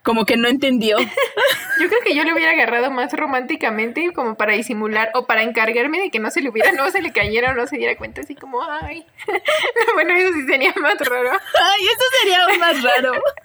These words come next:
Speaker 2: <laughs> Sí, es cierto, olvídalo. Qué onda. Sí estás mal, ¿eh? La neta. Pero creo que estuvo bien en el sentido de que si no, probablemente sí hubieras perdido esa cosita.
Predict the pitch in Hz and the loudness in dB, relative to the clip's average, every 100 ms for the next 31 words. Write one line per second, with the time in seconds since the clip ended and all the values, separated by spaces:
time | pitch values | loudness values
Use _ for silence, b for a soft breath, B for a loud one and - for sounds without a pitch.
0 | - - - - - - 330 320 320 247 | -18 -14 -12 -12 -14 -8 -4 -4 -4 -2
1 | 381 427 - - 220 214 214 185 - 254 | 0 0 -2 -4 -4 -6 -6 -6 -6 -8
2 | B B B B _ _ _ _ - - | B B B B _ _ _ _ -12 -4
3 | 220 214 180 180 - - B B - - | -4 -4 -4 -4 -6 -8 B B -6 -4
4 | 285 233 277 262 208 202 190 - - - | -6 -4 -4 -2 -4 -2 -4 -8 -10 -14
5 | 220 214 208 - 240 _ B B B - | -10 -8 -8 -10 -12 _ B B B 0
6 | 254 277 285 - - 453 494 - 440 403 | 2 4 2 0 -2 0 0 0 0 0
7 | 330 359 320 233 226 226 269 254 233 214 | -4 -2 -2 -4 -6 -2 -2 -4 -6 -6
8 | 220 247 233 233 226 220 226 226 226 226 | -2 -2 0 -2 -4 -6 -6 -4 -2 -2
9 | 220 185 190 196 208 208 202 202 196 - | -4 -6 -4 -6 -8 -8 -10 -14 -16 -20
10 | - | -20